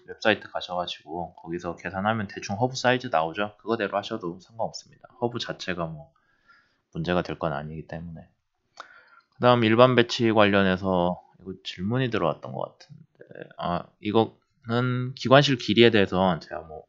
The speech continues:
얘기를 드리긴 했었는데, 어, 또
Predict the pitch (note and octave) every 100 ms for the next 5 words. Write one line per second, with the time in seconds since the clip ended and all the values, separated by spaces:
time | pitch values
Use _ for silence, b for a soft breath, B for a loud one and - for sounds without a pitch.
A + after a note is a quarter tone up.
0 | _ - F2 E2 D#2+ D#2 - b b b
1 | b b - - G#2+ G#2 G2+ G#2+ A#2 A2
2 | G2 G2 A#2 B2 B2 B2 - - - -
3 | - - - _ -